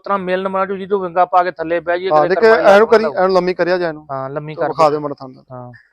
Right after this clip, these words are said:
Speaker 2: ਇੱਥੋਂ ਵਿਖਾ ਦਿਓ।
Speaker 1: ਹਾਂ। ਬੱਚਾ ਪੁੱਤ ਨਾਲ ਖੋਲ ਲਈਦਾ। ਆ ਵੇਖੋ।
Speaker 2: ਲਓ ਜੀ, ਠੀਕ ਆ ਜੀ।
Speaker 1: ਹਾਂ।
Speaker 2: ਸੋ ਸ਼ਾਹੀਵਾਲ ਅੰਗ ਦੇ ਵਿੱਚ ਦੂਜਾ ਸੂਆ,
Speaker 1: ਹਾਂ।
Speaker 2: ਦਸ, ਗਿਆਰਾਂ ਕਿਲੋ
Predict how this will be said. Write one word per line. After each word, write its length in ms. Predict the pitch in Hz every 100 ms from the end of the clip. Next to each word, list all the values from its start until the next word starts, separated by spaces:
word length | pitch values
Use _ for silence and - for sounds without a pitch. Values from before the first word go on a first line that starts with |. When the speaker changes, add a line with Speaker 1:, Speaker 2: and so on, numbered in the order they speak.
| -
Speaker 2:
ਇੱਥੋਂ 180 | 147 160
ਵਿਖਾ 180 | 127 117
ਦਿਓ। 120 | 123 _ _ 123
Speaker 1:
ਹਾਂ। 240 | 120 117 117 _ _ _ _ _ _ 143
ਬੱਚਾ 200 | - 151
ਪੁੱਤ 200 | 160 165
ਨਾਲ 220 | 156 139
ਖੋਲ 220 | 139 143
ਲਈਦਾ। 280 | 135 120 120 _ _ _ _ _ _ _ -
ਆ 20 |
ਵੇਖੋ। 280 | 123 120 _ _ _ _ 156
Speaker 2:
ਲਓ 160 | 160
ਜੀ, 80 | 147
ਠੀਕ 140 | 139 175
ਆ 60 |
ਜੀ। 60 | 202
Speaker 1:
ਹਾਂ। 60 |
Speaker 2:
ਸੋ 160 | 180 190
ਸ਼ਾਹੀਵਾਲ 760 | - 170 208 220 208 208 208 208 175
ਅੰਗ 120 | 170 170
ਦੇ 180 | 180
ਵਿੱਚ 200 | 175 175
ਦੂਜਾ 380 | 180 151 139 175
ਸੂਆ, 400 | 135 147 160 170 - _ 127
Speaker 1:
ਹਾਂ। 280 | 123 120 120
Speaker 2:
ਦਸ, 320 | 165 180 180
ਗਿਆਰਾਂ 420 | 190 170 170 175
ਕਿਲੋ 460 | 175 180 175 175